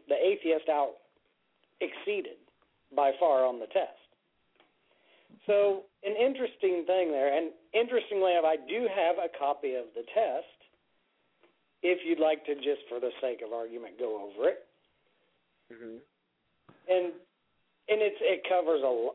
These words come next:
Speaker 1: all the, it covers the major religions of the world out there, but it's only fifteen questions long. It says, "Which Bible figure is most closely associated with leading the Exodus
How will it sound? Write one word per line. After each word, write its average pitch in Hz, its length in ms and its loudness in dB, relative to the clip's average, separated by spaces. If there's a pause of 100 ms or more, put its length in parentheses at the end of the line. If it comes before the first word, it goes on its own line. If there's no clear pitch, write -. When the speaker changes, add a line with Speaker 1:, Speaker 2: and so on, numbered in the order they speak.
Speaker 1:
all 165 240 6
the, 196 240 0
it 190 240 2
covers 180 320 0
the 196 80 2
major 170 400 0
religions 202 560 0
of 175 160 0
the 214 80 -4
world 202 320 0
out 120 220 -4
there, 123 240 -6 (360)
but 151 140 2
it's 180 240 0
only 208 240 4
fifteen 226 480 0
questions 208 480 -2
long. 170 400 -4 (480)
It - 80 -20 (640)
says, 208 140 4 (340)
"Which 196 320 0 (480)
Bible 185 380 0 (100)
figure 139 480 -4
is 156 180 -2
most 170 280 -2 (120)
closely 196 540 0
associated 123 720 -2
with 185 160 2
leading 180 560 0 (300)
the 131 180 0
Exodus 175 480 2